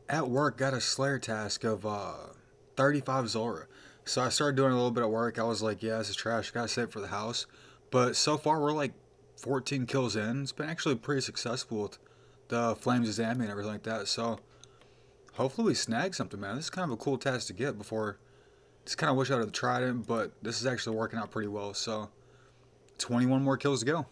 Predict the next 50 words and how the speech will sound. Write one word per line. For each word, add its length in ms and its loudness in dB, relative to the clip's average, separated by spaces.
So 440 4
I 100 -2
was 140 -2
just 220 0
thinking, 260 0
yesterday 440 0
I 60 0
got 180 -2
this 140 -4
staff. 520 -4
Today 300 0
I 60 2
get 180 0
this 160 0
task. 480 -2
Like, 180 0
it 40 2
was 100 -2
kinda 220 -2
meant 220 -2
to 60 -8
be. 320 -4
Uh, 420 2
Flame 360 -2
Zami 360 2
only 160 2
hits 160 0
twenties, 520 -6
but 100 2
with 60 2
the 60 -10
charge 380 -2
spell 200 -2
it 40 0
hits 160 -2
thirties. 560 -2
With 120 -4
the 60 -4
staff, 380 0
it's 120 -6
plus 260 -4
fifteen 420 -4
percent, 560 -6
and, 200 0
uh, 320 -2
Slayer 300 -2
Helm 160 -4
plus 180 -6
fifteen 360 -6
percent. 380 -8